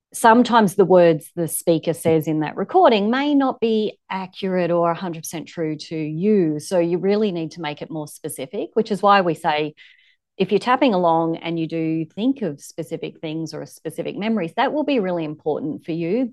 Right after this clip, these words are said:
It will be your mind and brain telling you, "Hey, this is actually related to why you procrastinate," that type of thing. And you're right, like we just said, you know, confirmation bias. So in this new memory book that I've written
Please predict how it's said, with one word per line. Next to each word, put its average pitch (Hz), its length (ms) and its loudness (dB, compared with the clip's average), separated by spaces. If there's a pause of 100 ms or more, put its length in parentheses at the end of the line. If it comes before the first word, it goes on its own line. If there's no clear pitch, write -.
(160)
It - 160 -2
will 196 140 4
be 190 120 0
your 170 240 4
mind 151 480 -4
and 156 180 -2
brain 156 280 0
telling 156 460 0
you, 151 360 0 (680)
"Hey, 160 400 0
this 160 320 -2
is 156 100 -2
actually 160 300 0
related 151 440 2
to 170 100 -4
why 143 180 0
you 147 140 -2
procrastinate," 170 800 -8
that 156 160 -6
type 156 200 -6
of 165 80 -8
thing. 220 220 -6 (540)
And 226 340 4
you're 220 100 8
right, 208 240 8
like 160 140 0
we 175 80 -2
just 165 220 -10
said, 147 360 0
you 180 140 -6
know, 151 120 -6
confirmation 165 680 -6
bias. 151 380 0
So 170 160 2
in 170 160 0
this 156 260 -4
new 160 180 -2
memory 175 320 0
book 156 200 -4
that 143 100 -8
I've 151 160 -4
written 151 400 -4